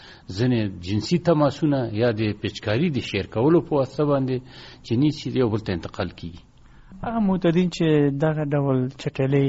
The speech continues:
Speaker 2: او خواړه خوري، نو، اه، که چیرې دوی آماده شي چې علاج وشي، نو فکر نه کوئ دوی ته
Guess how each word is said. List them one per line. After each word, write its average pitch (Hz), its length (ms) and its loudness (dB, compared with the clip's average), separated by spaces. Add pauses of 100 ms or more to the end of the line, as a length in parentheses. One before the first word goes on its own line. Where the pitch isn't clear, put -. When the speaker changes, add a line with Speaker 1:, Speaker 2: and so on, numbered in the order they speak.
(100)
Speaker 2:
او 127 160 -2
خواړه 139 400 0
خوري، 139 320 0
نو، 131 200 2
اه، - 840 -6 (100)
که 156 360 -2
چیرې 180 380 2
دوی 151 580 0 (180)
آماده 147 340 0
شي 147 240 -4
چې 143 220 -4 (400)
علاج 147 380 0
وشي، 143 260 0
نو 135 160 2 (300)
فکر 185 120 0
نه 180 120 2
کوئ 170 280 2
دوی 156 160 2
ته 156 400 0